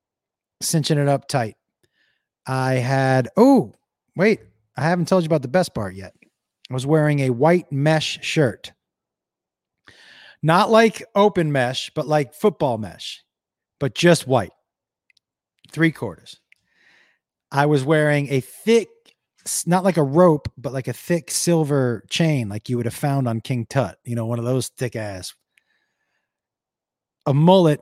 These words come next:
and a hat. So I had not seen a lot of vagina yet. Uh, I think that's safe to say. <laughs> I think that I wasn't exactly, people were like, "Look at that dude. He's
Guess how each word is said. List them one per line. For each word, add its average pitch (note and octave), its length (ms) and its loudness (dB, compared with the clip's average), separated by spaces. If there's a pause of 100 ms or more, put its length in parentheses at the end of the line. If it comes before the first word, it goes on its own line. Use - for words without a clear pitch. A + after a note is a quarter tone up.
and B2+ 120 0
a A2+ 60 0
hat. G#2+ 320 -4 (1000)
So G2+ 760 -4 (100)
I D3+ 140 -2
had F#3+ 180 2
not G#3+ 220 0
seen G#3+ 200 2
a F#3 60 2
lot F3 160 0
of C#3+ 80 -2
vagina A2 380 -4
yet. - 220 -20 (1000)
Uh, C#3 400 0
I C3+ 80 0
think E3 160 -4
that's D3+ 200 0
safe G2+ 180 -8
to - 100 -16
say. - 180 -14 (120)
<laughs> - 140 -20
I F#4 2250 0 (340)
think B3 200 -4
that G#3 140 2
I G3 120 6
wasn't G#3+ 320 2
exactly, F3+ 540 2
people G3 220 4
were E3 120 2
like, D3+ 300 2
"Look G3+ 200 -2
at A#3 100 0
that A#3 220 0
dude. D#3 520 0
He's G3 320 -4